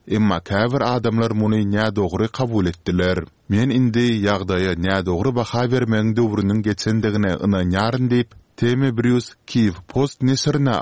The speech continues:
aýtdy. Bruce'un sözlerine göre, döwlet departamenti Russiýa garşy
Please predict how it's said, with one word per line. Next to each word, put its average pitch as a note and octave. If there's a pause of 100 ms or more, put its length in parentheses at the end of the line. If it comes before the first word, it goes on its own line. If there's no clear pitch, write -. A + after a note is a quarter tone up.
aýtdy. G2 (280)
Bruce'un A2
sözlerine A#2+
göre, G2+
döwlet G2
departamenti A2+ (160)
Russiýa A2+
garşy A#2+